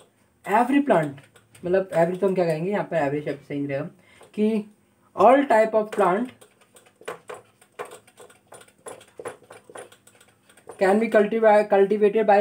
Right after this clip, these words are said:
this method, ठीक है। All type,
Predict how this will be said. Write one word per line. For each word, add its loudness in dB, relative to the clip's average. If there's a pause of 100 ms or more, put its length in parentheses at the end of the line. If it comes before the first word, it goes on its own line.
(120)
this -10 (320)
method, -2 (380)
ठीक 2
है। 2 (920)
All 2
type, 2